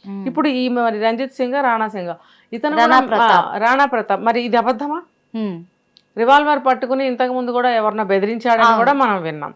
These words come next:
Speaker 1: దాని
Speaker 2: ఇది
Speaker 1: మీద కేసు
Speaker 2: అబద్ధమా?
Speaker 1: కూడా అయింది.
Speaker 2: ఇది ఆ
Speaker 1: మ్మ్.
Speaker 2: స్థానికులే చెప్తున్నారు కదా,
Speaker 1: అవును.
Speaker 2: అతని యొక్క, మ్, మనస్తత్వము, తీరుతెన్నులు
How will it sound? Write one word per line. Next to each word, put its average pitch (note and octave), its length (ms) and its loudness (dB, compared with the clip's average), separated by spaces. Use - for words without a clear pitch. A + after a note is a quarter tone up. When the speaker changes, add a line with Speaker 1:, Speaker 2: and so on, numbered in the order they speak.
Speaker 1:
దాని C4 180 4
Speaker 2:
ఇది C4 100 4
Speaker 1:
మీద B3+ 80 10
కేసు A#3+ 120 6
Speaker 2:
అబద్ధమా? C#4 320 4
Speaker 1:
కూడా D4 120 0
అయింది. F3+ 320 -6
Speaker 2:
ఇది A#3+ 240 -4
ఆ A3+ 300 6
Speaker 1:
మ్మ్. G#3+ 100 -2
Speaker 2:
స్థానికులే D4+ 420 2
చెప్తున్నారు E3+ 560 -6
కదా, G3 180 -2
Speaker 1:
అవును. F#3 200 -8
Speaker 2:
అతని A#3 300 -2
యొక్క, A3+ 200 -2
మ్, F#3 800 0
మనస్తత్వము, B3+ 840 -4
తీరుతెన్నులు B3+ 680 -6